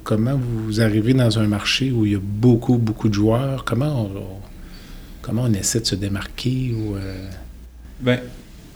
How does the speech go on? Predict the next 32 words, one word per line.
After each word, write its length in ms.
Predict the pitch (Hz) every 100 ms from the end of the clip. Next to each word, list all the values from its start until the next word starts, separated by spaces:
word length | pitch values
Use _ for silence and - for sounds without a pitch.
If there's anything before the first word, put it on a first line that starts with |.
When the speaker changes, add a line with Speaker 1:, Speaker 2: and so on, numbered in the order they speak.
| - - - - - - -
Speaker 2:
l'éducation 760 | 127 127 123 - 147 - 233 170
médicale 480 | 113 101 - 139 123
continue, 800 | 113 110 - 113 107 120 151 123
un 100 | 101
peu, 120 | -
les 120 | 123
crédits 400 | 113 - 131 127
de 60 | 151
formation 420 | 123 107 104 120
continue, 340 | 113 104 131 139
tout 140 | 113
ça, 200 | 104 131
c'est 280 | 135 - 95 - -
comme 180 | 117 110
un 140 | 101
objectif 480 | 110 104 101 - -
secondaire 760 | - - 110 101 95 101 104
de 100 | 95
Wikimedica. 760 | 95 98 95 98 - - - - -
À 40 |
la 140 | 110 101
base, 320 | 131 143 104
on 120 | 95
veut 140 | 101
être 140 | 101 104
une 100 | 98
ressource, 420 | 95 92 117 117
une 140 | 107 104
base 340 | 104 113 107
de 100 | 104
connaissances 600 | 98 98 85 - - 123
cliniques. 600 | - 104 104 - - -